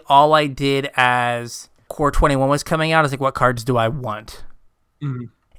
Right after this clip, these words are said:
Speaker 1: And then I just bought those cards.
Speaker 2: Like, I don't know. We, we really haven't had any events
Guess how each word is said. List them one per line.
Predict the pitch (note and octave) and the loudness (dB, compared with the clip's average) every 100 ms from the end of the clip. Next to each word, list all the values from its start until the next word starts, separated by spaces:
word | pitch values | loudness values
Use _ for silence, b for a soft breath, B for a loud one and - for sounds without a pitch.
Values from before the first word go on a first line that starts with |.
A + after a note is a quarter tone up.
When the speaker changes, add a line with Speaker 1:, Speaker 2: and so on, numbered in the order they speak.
| - | 2
Speaker 1:
And | C#3 C3+ | 4 4
then | C3+ | 4
I | C3 | 4
just | C3 C3 C#3 | 2 -4 -2
bought | - B2 C3 A#2+ | 6 6 6 4
those | B2 A#2+ | 0 -2
cards. | - A2 A2 B2+ - - - _ _ _ | -2 -2 -2 -6 -12 -12 -14 _ _ _
Speaker 2:
Like, | D3 C3+ | -4 0
I | |
don't | D#3 D#3+ D3+ | 0 0 0
know. | D3 C#3+ C#3+ C3 B2 | 0 2 2 0 -6
We, | D3 - | -10 -6
we | D3 | -2
really | D#3 E3 C#3+ | 0 0 0
haven't | C3+ C3+ | -2 -4
had | B2 C#3 C3+ | -4 -2 0
any | C3 B2+ | -2 -4
events | B2 C3 C3 C3 - - - | -4 -4 -6 -8 -12 -16 -18